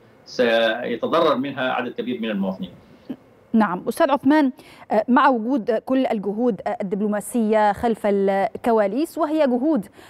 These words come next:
Speaker 2: آه، مضنية للوصول في النهاية لحل دبلوماسي والجلوس على طاولة حوار، ما الذي دائما يعرقل هذه الجهود مع وجود النية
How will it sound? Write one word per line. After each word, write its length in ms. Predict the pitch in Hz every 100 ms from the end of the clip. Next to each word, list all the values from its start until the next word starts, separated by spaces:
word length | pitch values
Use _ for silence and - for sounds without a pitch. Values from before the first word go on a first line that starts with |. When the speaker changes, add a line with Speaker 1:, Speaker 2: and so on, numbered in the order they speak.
| - -
Speaker 2:
آه، 80 | -
مضنية 580 | 269 240 220 214 208 208
للوصول 920 | 233 254 254 214 208 220 220 - 269
في 180 | 254 214
النهاية 380 | 202 233 233
لحل 360 | 202 208 247 220
دبلوماسي 760 | 185 208 208 196 190 - 254 247 - - -
والجلوس 420 | 226 208 269 -
على 220 | 220 214
طاولة 400 | 269 254 220 190
حوار، 400 | - 202 190 196 - _ _ - 220 -
ما 160 | 269
الذي 240 | 370 302 302
دائما 400 | 285 370 254 247
يعرقل 520 | 240 220 302 - 220
هذه 380 | 226 202 220 214
الجهود 460 | 214 196 247 240 - - -
مع 280 | 226 285 285
وجود 340 | 254 233 277
النية 540 | 254 240 294 240 214